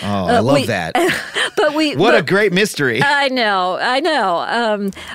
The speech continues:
Speaker 2: but
Speaker 1: Are we from another planet? Is there some planet that
Speaker 2: Ma-
Speaker 1: goes around twenty-five hours and we are all transplanted from there, or what?
Speaker 2: Hey, you know, could be. Um,
Speaker 1: <laughs>
Speaker 2: but, but, you know, s-, these experiments that really found,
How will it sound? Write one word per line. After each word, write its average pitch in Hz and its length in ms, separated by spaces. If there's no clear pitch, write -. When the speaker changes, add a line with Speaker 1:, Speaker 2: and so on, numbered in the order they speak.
Speaker 2:
but - 100
Speaker 1:
Are 170 60
we 190 100
from 233 220
another 226 260
planet? 185 380
Is 170 120
there 160 140
some 180 220
planet 170 340
that 160 120
Speaker 2:
Ma- - 60
Speaker 1:
goes 156 200
around 156 200
twenty-five 160 460
hours 160 360
and 156 120
we 147 100
are 143 120
all 139 100
transplanted 143 580
from 139 120
there, 151 200
or 156 100
what? 156 320
Speaker 2:
Hey, 214 640
you 196 140
know, 196 440
could 233 260
be. 208 460
Um, 185 460
Speaker 1:
<laughs> - 180
Speaker 2:
but, 277 300
but, 247 200
you 269 80
know, 277 160
s-, - 160
these 277 300
experiments 285 840
that 202 200
really 202 320
found, 185 540